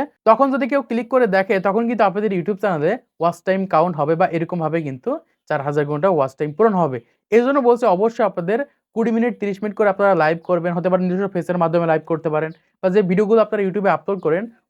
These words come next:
ওই সকল ভিডিওগুলো আপনারা লাইভের মাধ্যমে আপলোড করতে পারেন। এই ক্ষেত্রে সহজেই কিন্তু লাইভের মাধ্যমে চার হাজার ঘন্টা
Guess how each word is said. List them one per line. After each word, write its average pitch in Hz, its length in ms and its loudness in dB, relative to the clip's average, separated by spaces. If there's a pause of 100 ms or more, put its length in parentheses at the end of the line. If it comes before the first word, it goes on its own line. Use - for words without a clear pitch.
ওই 247 160 2
সকল 247 180 2 (120)
ভিডিওগুলো 208 360 2
আপনারা 202 280 0
লাইভের 156 320 0
মাধ্যমে 156 300 -2
আপলোড 156 280 -6
করতে 147 260 -4
পারেন। 175 180 -4 (440)
এই 262 100 2
ক্ষেত্রে 269 240 0 (100)
সহজেই 196 340 2
কিন্তু 226 240 -2
লাইভের 170 320 2
মাধ্যমে 139 320 -4 (380)
চার 143 160 -4
হাজার 151 240 -2
ঘন্টা 151 160 -2